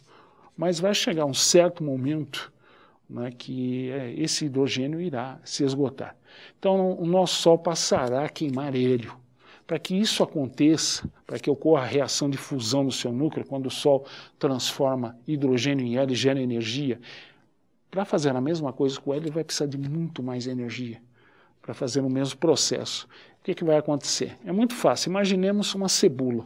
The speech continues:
seria o nosso Sol, né? Um núcleo envolto por várias camadas. Essas camadas vão passar a se expandir, crescer. O nosso Sol vai crescer, ele vai deixar de ser um, uma estrela,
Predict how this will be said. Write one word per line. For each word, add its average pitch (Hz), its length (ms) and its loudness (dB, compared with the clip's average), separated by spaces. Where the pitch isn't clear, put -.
seria 175 320 -4
o 180 60 -2
nosso 165 240 -2
Sol, 131 280 -6
né? 139 80 -4
Um 151 100 4
núcleo 180 480 4
envolto 147 440 2
por 147 140 0
várias 143 380 4
camadas. 156 580 -4
Essas 147 220 -2
camadas 156 360 -2
vão 170 140 -2
passar 165 360 -4
a 156 40 -4
se - 260 -2
expandir, 135 640 -2
crescer. 135 480 -2
O 131 60 -4
nosso 147 240 -2
Sol 160 120 0
vai 139 300 -2
crescer, 139 540 0
ele 147 120 4
vai 160 200 6
deixar 139 340 4
de 135 80 -4
ser - 180 2
um, 131 160 0
uma 135 280 -4
estrela, 131 560 4